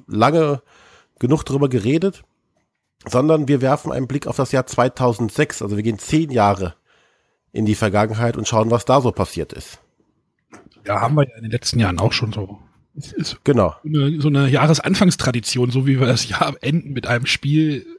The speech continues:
Speaker 2: dann
Speaker 1: Mit einem Klassiker.
Speaker 2: starten wir jetzt mit so einem Jahresrückblick.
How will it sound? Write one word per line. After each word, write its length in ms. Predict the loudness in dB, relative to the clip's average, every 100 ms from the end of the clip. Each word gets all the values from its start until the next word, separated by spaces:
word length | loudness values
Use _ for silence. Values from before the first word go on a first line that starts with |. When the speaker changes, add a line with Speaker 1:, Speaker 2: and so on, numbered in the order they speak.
| _ _ _ _
Speaker 2:
dann 340 | -10 -10 -10 -16 _ _ _ -4
Speaker 1:
Mit 120 | 0
einem 140 | 0
Klassiker. 640 | -2 -4 -2 -2 -2 -4 -6 _ _ _ _ _ _ _ _ _
Speaker 2:
starten 340 | -8 -6 0
wir 80 | 0
jetzt 120 | 0
mit 100 | -4
so 60 | -6
einem 160 | -6
Jahresrückblick. 880 | -6 -4 -4 -6 -10 -14 -14 -18 -18